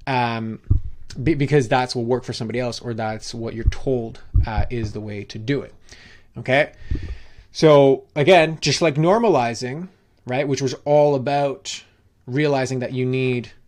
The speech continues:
the thought management, the feeling management, the focus management, and aligning those to actually normalize ten K months. So essentially what you think, do, and feel every single day. Stabilizing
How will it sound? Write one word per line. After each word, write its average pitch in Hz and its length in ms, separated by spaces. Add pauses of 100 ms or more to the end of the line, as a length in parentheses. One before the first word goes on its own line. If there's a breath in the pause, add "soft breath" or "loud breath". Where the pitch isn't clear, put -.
(460)
the 110 400
thought 151 400
management, 139 600
the 123 80
feeling 143 380
management, 120 440
the 113 60
focus - 520
management, 113 760 (240)
and 127 100
aligning 127 540
those 120 360
to - 80 (120)
actually 123 640
normalize 127 540
ten 110 140
K 107 120
months. 120 280
So 107 80
essentially 120 400
what 117 160
you 117 100
think, 120 260
do, 127 140
and 113 100
feel 127 240
every 117 180
single 117 260
day. 156 300 (1200 soft breath)
Stabilizing 156 1040